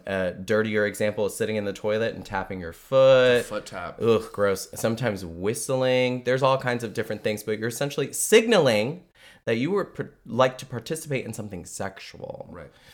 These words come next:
Speaker 1: Then they're not having to call or text or getting on an app. You meet a person and you go, "Let's do sexy things." It is very dangerous. I don't suggest it anymore.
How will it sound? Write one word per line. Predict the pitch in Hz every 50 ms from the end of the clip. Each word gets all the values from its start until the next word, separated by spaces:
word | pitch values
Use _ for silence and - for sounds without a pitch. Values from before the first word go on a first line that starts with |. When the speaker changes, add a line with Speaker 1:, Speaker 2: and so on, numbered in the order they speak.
| - - - _ _ -
Speaker 1:
Then | 110 143 139 143 151 156 170 - -
they're | 117 131 131 127 123 120 120 120 120 120 120 - - _ _ _ _ _ -
not | 110 113 117 123 131 123
having | 135 135 135 139 135
to | 131
call | - - 135 123 123 127 127
or | 120 117
text | - - 131 123 120 - - -
or | 110
getting | 98 - 113 113 117 117
on | 113 113 110 110
an | 110 110
app. | 107 107 101 92 92 - - _ -
You | 98 98 98
meet | 98 98 107 110 107
a | 110
person | 110 - 110 101 98 - - 87 85 82 85 -
and | - 92 92
you | 90 -
go, | 85 85 82 82 82 85 - _ _ _ _ _ _
"Let's | 95 95 90 87 - -
do | - 87
sexy | 80 - 82 80 - - -
things." | - - - - - - - - - _ _ _ _ _ _ _ _ _ _ -
It | 113 113 107
is | 98 92
very | 92 98 95 98 113
dangerous. | 123 127 113 107 104 101 113 123 139 175 220 214 - - - -
I | -
don't | 104 - 110 110 113 -
suggest | - 117 95 110 104 113 - - -
it | 123 123 -
anymore. | 117 110 107 104 101 98 95 95 95 98 110 127 151 185 214 220